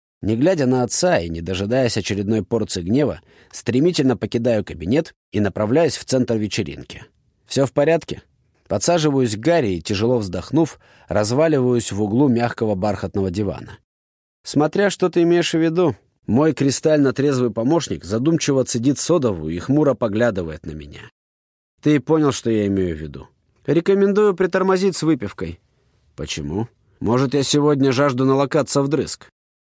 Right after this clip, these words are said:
"Сомневаюсь". Гарри кивает куда-то в сторону, и я автоматически поворачиваю голову в том же направлении. Реми уже заметно хмельная.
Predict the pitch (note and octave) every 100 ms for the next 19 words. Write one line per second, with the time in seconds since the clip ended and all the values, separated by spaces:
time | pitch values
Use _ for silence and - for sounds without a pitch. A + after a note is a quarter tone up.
0 | _ _ - - E3 F#3 F#3+ F#3 C#3+ F#2
1 | - - _ _ _ - A2+ D3+ D3 A2
2 | B2+ C#3+ C3+ - A#2 C3 A#2 - - F3+
3 | C#3 G2 F#2 B2 D3+ C3+ B2+ A#2+ A2+ C#3+
4 | B2+ - - G2+ G#2+ A#2+ A#2 G#2+ G2+ F#2+
5 | B2+ D3 C#3 C3 - A2 A2 A2 G#2 A2
6 | G#2 E2 C2 - - _ _ _ A2+ C#3+
7 | G3 A3+ D3 D#3+ D3+ D3+ D#3+ C#3+ - C#3
8 | C#3 A2+ D#2